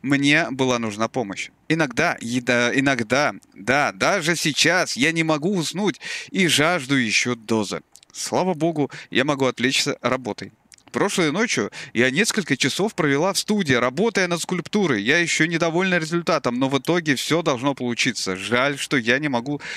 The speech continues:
сказать это о, о наших с Хлоей отношениях. Ну так и бросай, э, наркоту эту, и всё будет нормально. Я понимаю, так понимаю, вот эта скульптура, но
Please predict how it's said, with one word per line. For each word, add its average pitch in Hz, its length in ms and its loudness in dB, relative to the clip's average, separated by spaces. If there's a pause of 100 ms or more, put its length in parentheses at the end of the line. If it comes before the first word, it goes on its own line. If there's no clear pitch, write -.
сказать 143 440 0
это 143 200 0
о, 117 480 2 (380)
о 131 160 0
наших 127 420 0
с - 100 -4
Хлоей 107 520 0
отношениях. 104 760 -6 (600)
Ну 120 80 -2
так 247 220 0
и 254 120 2
бросай, 254 560 0
э, 185 380 0 (460)
наркоту 160 480 -2
эту, 123 320 -2
и 62 400 -8
всё - 280 -10
будет 151 220 -10
нормально. 113 360 -4
Я - 120 0
понимаю, 190 380 -4
так - 140 -4
понимаю, 175 280 -4
вот 160 140 -4
эта 139 200 -4 (440)
скульптура, 151 640 -4
но 127 200 -6